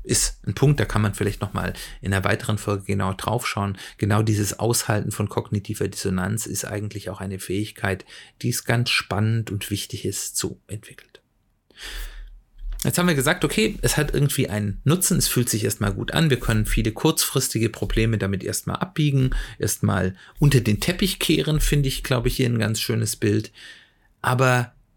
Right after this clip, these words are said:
wie schadet es uns? Warum ist es schlimm, wenn wir uns selbst belügen? Kann ich auch sagen, es ist doch nicht weiter wild,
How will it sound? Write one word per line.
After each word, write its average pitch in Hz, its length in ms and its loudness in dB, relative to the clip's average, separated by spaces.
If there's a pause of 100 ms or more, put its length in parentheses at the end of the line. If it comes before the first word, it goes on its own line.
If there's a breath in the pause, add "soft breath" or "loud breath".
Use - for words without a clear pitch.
(1000)
wie 151 260 2
schadet 262 560 2
es - 160 -2
uns? - 240 -4
Warum 160 240 4
ist 156 240 2
es - 280 4
schlimm, 143 600 6
wenn 101 180 2
wir 95 140 -2
uns - 140 -4
selbst 92 280 -2
belügen? 98 220 0
Kann 113 160 4
ich 110 60 4
auch 104 40 -2
sagen, 107 480 2
es - 140 -6
ist - 140 -6
doch 107 80 -2
nicht 104 180 -2
weiter 104 260 2
wild, 120 380 2